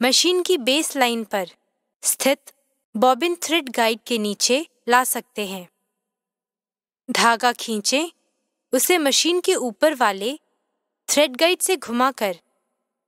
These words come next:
स्पूल को स्पूल पिन पर रखें। चरण तीन, मशीन के फ्लाईव्हील पर स्थित स्टॉप मोशन स्क्रू को ढीला करें। आपको एक साथ फ्लाईव्हील को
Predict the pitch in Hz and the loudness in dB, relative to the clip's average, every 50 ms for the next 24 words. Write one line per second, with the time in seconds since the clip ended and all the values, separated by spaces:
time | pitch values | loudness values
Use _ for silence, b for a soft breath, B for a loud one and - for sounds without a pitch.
0 | - - - - - - 285 311 311 302 269 - - 254 269 320 359 _ _ _ | -4 -2 -2 -2 -2 0 0 2 2 0 -2 -2 0 0 0 0 -2 _ _ _
1 | _ _ _ _ - - - _ - 330 339 370 359 - - 381 370 359 - 381 | _ _ _ _ -4 -4 -4 _ 0 2 2 2 2 0 0 -2 -2 0 2 2
2 | 381 339 269 240 - - - 226 196 180 - _ _ _ _ _ _ _ _ _ | 0 2 0 -4 -6 -6 -8 -8 -8 -10 -12 _ _ _ _ _ _ _ _ _
3 | _ _ _ _ _ _ _ _ _ _ _ - - 302 294 302 330 330 339 330 | _ _ _ _ _ _ _ _ _ _ _ -2 2 2 4 2 2 -2 -4 -6
4 | _ - 226 208 196 180 175 _ _ _ _ _ _ _ _ _ _ _ _ _ | _ -6 -6 -6 -6 -10 -12 _ _ _ _ _ _ _ _ _ _ _ _ _
5 | _ _ _ _ _ _ _ - 240 247 233 - - 330 349 370 349 - 392 370 | _ _ _ _ _ _ _ -2 0 0 2 2 2 2 2 2 2 0 0 -2
6 | - - 277 269 269 285 277 269 285 330 339 359 - - - 277 254 208 - - | 0 0 2 2 2 0 -2 -2 -2 0 0 0 -2 0 0 0 2 0 -4 -6
7 | - - 240 247 _ _ _ _ _ _ _ _ _ _ _ _ _ - - - | -4 -4 -4 -4 _ _ _ _ _ _ _ _ _ _ _ _ _ -6 -2 -2
8 | - - - 294 294 311 - - 269 269 277 247 - 330 349 330 - - - - | -2 2 4 4 4 4 2 -2 -2 0 0 0 -2 -2 -2 -2 -2 -4 -2 0
9 | 294 330 339 - - - 240 220 233 247 - _ _ _ _ _ _ _ - 214 | 0 0 0 -2 -4 -2 -2 -2 -2 -2 -6 _ _ _ _ _ _ _ -8 -4
10 | 202 277 294 302 320 330 320 - 240 202 190 185 175 - _ _ _ _ _ _ | -2 0 2 2 2 2 2 0 -2 -2 -2 -4 -8 -12 _ _ _ _ _ _
11 | _ _ _ _ _ - 240 226 220 _ _ - - 262 285 330 - _ _ _ | _ _ _ _ _ 2 2 2 2 _ _ -4 0 0 0 0 -4 _ _ _
12 | _ _ _ _ _ _ _ _ _ - - 285 330 349 - - - 359 370 381 | _ _ _ _ _ _ _ _ _ 0 2 2 2 2 0 0 2 2 2 2
13 | - - - - 269 247 247 262 247 294 330 359 370 - - - 240 226 254 294 | 0 -6 -4 0 0 2 2 0 0 0 -2 -2 -2 -4 -4 -2 -2 0 -2 -2